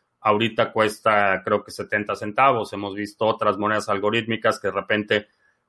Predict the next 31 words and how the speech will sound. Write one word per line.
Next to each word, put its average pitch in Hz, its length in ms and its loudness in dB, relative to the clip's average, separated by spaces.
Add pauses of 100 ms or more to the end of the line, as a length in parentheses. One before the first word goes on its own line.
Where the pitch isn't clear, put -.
(140)
eh, 101 280 -6
se - 220 0
disparan 131 640 0
y 107 240 0
estamos 127 360 2
hablando 120 360 2
de, 101 300 0
de 98 380 -6
fluctuaciones 110 600 0
de 107 100 0
precio 117 340 0
entre 107 200 -6
el 95 120 -8
cuatro 110 320 2
y 98 40 -4
el 95 120 -6
cinco 107 260 -2
por 113 140 -2
ciento, 180 340 4
que 104 120 0
para 101 360 2
un 120 240 2
stablecoin 117 600 0
es 101 100 -8
totalmente 98 720 -8 (880)
inaceptable. 104 800 -2 (120)
Entonces 123 480 0
tienen 160 240 4
cosas 147 320 2
buenas, 147 560 2
pero, 104 760 0